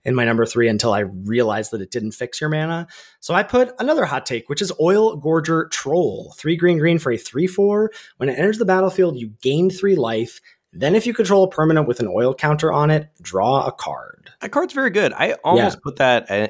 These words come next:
Speaker 2: in, like, I almost put Ruthless Predation as number two and that as number three.
Speaker 1: Yeah, so that would be my list, yeah.
Speaker 2: Yeah, yeah, yeah.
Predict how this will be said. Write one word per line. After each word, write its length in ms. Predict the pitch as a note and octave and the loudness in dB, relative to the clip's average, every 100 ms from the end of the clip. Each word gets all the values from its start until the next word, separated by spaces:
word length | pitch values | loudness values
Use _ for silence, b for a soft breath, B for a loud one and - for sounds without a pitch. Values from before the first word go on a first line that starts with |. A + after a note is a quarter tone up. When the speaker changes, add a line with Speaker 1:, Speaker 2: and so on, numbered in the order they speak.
| - | -2
Speaker 2:
in, 180 | A2 A2 | -2 0
like, 180 | G#2 G#2 | -2 0
I 80 | |
almost 220 | D#3+ C#3 C#3 | 0 0 0
put 140 | B2 | 0
Ruthless 380 | A2 A2+ G#2+ G#2 | 0 -2 -4 -4
Predation 420 | A2 G#2 G2+ G#2 | -2 0 0 -2
as 80 | F#2 | -2
number 220 | G2 F#2 | -2 -2
two 460 | - G2+ G2+ A2+ A#2 | -2 0 2 0 0
and 140 | F#2+ F#2 | -2 0
that 220 | F#2+ - | 0 0
as 160 | F#2+ | -2
number 400 | F#2+ F#2+ F#2 F2 | 0 0 0 0
three. 800 | E2+ - - B2 A2+ D#2+ D2+ D#2+ b - | -2 -8 -4 -2 0 -2 -4 -8 b -4
Speaker 1:
Yeah, 160 | B3 | -2
so 140 | - A#2 | -2 -4
that 120 | A2+ | -2
would 100 | G#2+ | -2
be 120 | G2 | -4
my 240 | G2 A#2 A2 | -4 -4 -4
list, 340 | D2+ - - | -8 -12 -6
yeah. 200 | A#2 - - _ _ _ | -6 -6 -12 _ _ _
Speaker 2:
Yeah, 120 | G#2+ G2+ | 0 2
yeah, 120 | F2 | 2
yeah. 200 | E2+ | 0